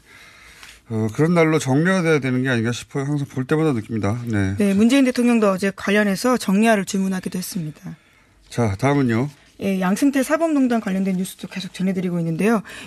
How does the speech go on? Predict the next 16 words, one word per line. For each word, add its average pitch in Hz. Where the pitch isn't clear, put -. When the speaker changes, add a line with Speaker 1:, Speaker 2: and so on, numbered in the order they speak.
Speaker 2:
이번에는 226
박근혜 240
탄핵 311
심판 269
때 233
헌재 262
내부 196
정보까지 196
빼냈다라는 180
소식이 170
나왔습니다. 151
검찰이 220
관련된 214
증거를 214
확보했다라고 202
하는데요. 180